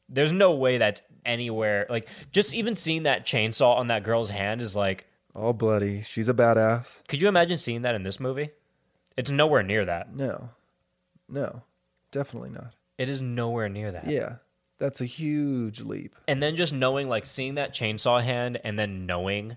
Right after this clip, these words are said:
Speaker 1: that they ditched out on found footage.
Speaker 2: Yeah, that's a different aspect. I wonder what they do
Speaker 1: That's a
Speaker 2: to
Speaker 1: different series at that point.
Speaker 2: Yeah.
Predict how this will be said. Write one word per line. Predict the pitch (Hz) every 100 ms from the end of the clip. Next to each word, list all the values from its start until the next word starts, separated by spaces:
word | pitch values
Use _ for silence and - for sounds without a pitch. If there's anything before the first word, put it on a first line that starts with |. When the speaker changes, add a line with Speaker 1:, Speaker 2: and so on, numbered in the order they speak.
| _
Speaker 1:
that | 113 -
they | 92 - _ -
ditched | 104 - -
out | 101 104
on | 104 92
found | 101 98
footage. | 92 92 107 131 - _ _ _ _ _ _ _ -
Speaker 2:
Yeah, | 117 131 117
that's | 127 139
a |
different | 113 117 120 117 101 -
aspect. | 87 117 - 95 -
I | 101
wonder | 113 110 104
what | 101 -
they | -
do | 98 110
Speaker 1:
That's | 117 -
a |
Speaker 2:
to | -
Speaker 1:
different | 160 113 87
series | - 107 117 87
at | 85
that | 85 85
point. | 92 87
Speaker 2:
Yeah. | 107 71 58